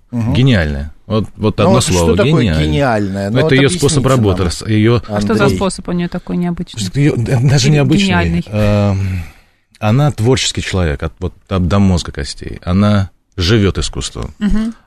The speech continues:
Speaker 2: Она, м, действительно восхищала меня во, во время постановки. Я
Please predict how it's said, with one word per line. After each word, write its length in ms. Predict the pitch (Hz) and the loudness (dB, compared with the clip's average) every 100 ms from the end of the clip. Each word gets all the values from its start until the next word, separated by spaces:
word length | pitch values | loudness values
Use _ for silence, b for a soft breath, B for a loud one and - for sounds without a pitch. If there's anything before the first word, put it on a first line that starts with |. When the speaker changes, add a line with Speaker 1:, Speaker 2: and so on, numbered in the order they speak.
| - | -4
Speaker 2:
Она, 440 | 85 98 101 87 - - - - _ _ _ _ _ _ _ | 0 2 2 0 -4 -12 -12 -16 _ _ _ _ _ _ _
м, 720 | 80 80 80 78 80 92 101 98 | -8 -4 -2 -2 0 2 2 0
действительно 400 | 90 123 - 87 | -2 -4 -2 -2
восхищала 440 | - - - 87 | -2 -2 0 0
меня 360 | 80 76 73 71 | 0 0 -2 -4
во, 280 | 71 71 | -4 -4
во 120 | 73 78 | -2 -2
время 280 | 80 80 73 _ | 0 -2 -4 _
постановки. 520 | - 90 87 127 - | -6 -2 2 2 2
Я 200 | 85 85 | 2 0